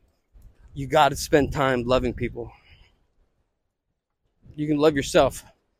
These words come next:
but do what Jesus did and invest in others. My name's B O B, and this has been yet another episode of my dear friend Brian Letterman's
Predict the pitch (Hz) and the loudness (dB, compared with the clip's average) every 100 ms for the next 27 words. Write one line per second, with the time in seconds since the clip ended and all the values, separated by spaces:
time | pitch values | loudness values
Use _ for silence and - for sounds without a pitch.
0 | _ - - _ _ _ _ 135 131 180 | _ -20 -20 _ _ _ _ -2 4 4
1 | 151 165 147 120 - 117 110 - - - | 4 0 -4 -6 -10 -10 -10 -16 -18 -18
2 | - - _ _ _ _ _ _ _ _ | -20 -20 _ _ _ _ _ _ _ _
3 | _ _ - 131 123 123 127 - 127 117 | _ _ -6 -4 -2 -4 -6 -4 -4 -4
4 | 113 - - - - 156 175 190 151 226 | -6 -12 -14 -16 -10 -4 -2 -2 0 4
5 | 220 185 220 196 156 160 214 - 156 170 | 6 6 6 4 4 4 4 0 0 2
6 | 151 170 233 196 156 180 135 - 180 - | 2 2 0 2 0 0 -2 -2 -6 -6
7 | 143 - 127 123 - 190 156 143 135 131 | -6 0 0 0 0 2 2 0 -2 -2
8 | 131 208 196 - 170 160 180 151 - _ | -4 -4 -4 -4 0 2 0 -2 -20 _
9 | _ _ 143 170 185 156 147 147 143 131 | _ _ -4 -2 -2 -2 -2 -2 -4 -6
10 | - | -12